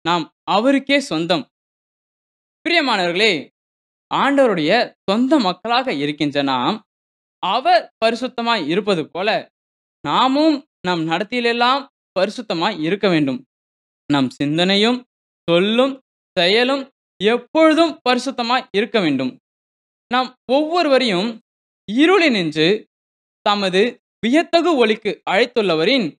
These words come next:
மேன்மைமிக்க செயல்களை எடுத்துரைக்க வேண்டியது நமது கடமை என்பதை மிகவும் தெளிவாக அறிந்து கொள்ளுங்கள்.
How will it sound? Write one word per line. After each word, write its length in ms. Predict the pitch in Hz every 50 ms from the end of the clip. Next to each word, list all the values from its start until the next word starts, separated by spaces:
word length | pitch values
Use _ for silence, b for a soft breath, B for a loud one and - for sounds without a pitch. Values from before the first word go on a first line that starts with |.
| _ _ _ _ _ _ - 156
மேன்மைமிக்க 840 | 170 180 220 269 285 285 294 294 277 294 285 - _ _ - 381
செயல்களை 520 | 427 - - 269 262 247 233 240 202 165 -
எடுத்துரைக்க 540 | 175 190 226 226 - 277 254 233 233 175 160
வேண்டியது 680 | 160 170 175 165 156 151 160 - 269 226 151 - - _ _ _ _ _ _ _ _ _ _ _ _ _
நமது 440 | 139 151 160 170 170 151 147 127 _ -
கடமை 500 | 165 170 185 208 233 247 262 247 185 139
என்பதை 540 | 160 151 151 147 156 180 214 202 160 - _ _ _ _ _ _ 151
மிகவும் 600 | 160 180 196 196 226 254 247 247 254 254 247 - _ _ _
தெளிவாக 600 | - 196 208 240 254 247 254 262 247 247 - -
அறிந்து 380 | - - 170 196 262 277 247 226
கொள்ளுங்கள். 540 | 180 175 147 147 143 135 143 139 127 127